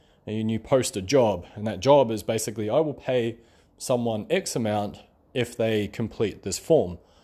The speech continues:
So it takes roughly about twelve to twenty-four hours for approval. Um, if they don't approve it, then that's fine. Move on to the next opportunity. And that's it. Basically, uh, someone will complete that form, and if they complete it,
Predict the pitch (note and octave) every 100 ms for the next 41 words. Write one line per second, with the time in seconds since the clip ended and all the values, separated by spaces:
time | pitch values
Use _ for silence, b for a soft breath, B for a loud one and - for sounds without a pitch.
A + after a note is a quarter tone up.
0 | b b b - B2+ A#2+ A#2 D#3+ D3+ -
1 | C#3+ - C#3 B2+ A2+ - C#3 B2 - C3
2 | A#2+ A#2+ A#2+ A#2+ - G#3 F#3+ - E3 D#3
3 | D#3 - A2 A2 G#2+ G#2 C3 - G2+ A#2+
4 | C3 C3 - C3+ B2 A2+ A2+ G#2 F#2+ b
5 | b b b G#2 F#2 - C3 C3 A#2 A2+
6 | G#2+ A2 - A2 G#2+ - G#2+ G#2 - D3
7 | D3+ D3 C3+ _ _ b b b b b
8 | b b b b b _ E3+ F#3 F#3 A3+
9 | - B3 - D#3+ D#3+ C#3+ D3+ C#3 B2+ C3
10 | C3 C3 C3 B2 - D3+ C3+ B2+ B2+ A2
11 | D#3 C3+ G#2+ - E3 E3+ C#3+ - A#2 -
12 | A#2+ - A#3+ - D3 -